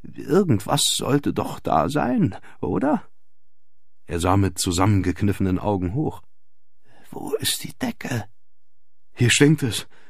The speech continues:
jammerte Luthar, eine Hand über den Mund gelegt. Logan stimmte ihm ausnahmsweise einmal zu. Es war ein Geruch, den er gut kannte, und er fletschte die Zähne in Gedanken an den Hass, den er in ihm auslöste. „Es riecht nach den beschissenen Plattköpfen.“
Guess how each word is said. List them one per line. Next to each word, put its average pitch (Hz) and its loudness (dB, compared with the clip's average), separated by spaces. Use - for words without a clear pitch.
jammerte 85 0
Luthar, 85 0
eine 85 0
Hand 95 2
über 76 -2
den 80 0
Mund 90 2
gelegt. - -8
Logan 92 4
stimmte 95 2
ihm 82 0
ausnahmsweise 82 -2
einmal 80 -2
zu. - -2
Es - -2
war 104 6
ein 95 4
Geruch, 92 4
den 92 4
er 82 0
gut 98 2
kannte, - -2
und - -10
er 69 -2
fletschte 104 2
die 87 2
Zähne 104 2
in 80 0
Gedanken 90 0
an 80 -4
den - -2
Hass, - 4
den - -6
er 69 -6
in 71 -4
ihm - -6
auslöste. - -6
„Es - -8
riecht - -8
nach - -8
den - -8
beschissenen - 0
Plattköpfen.“ - -4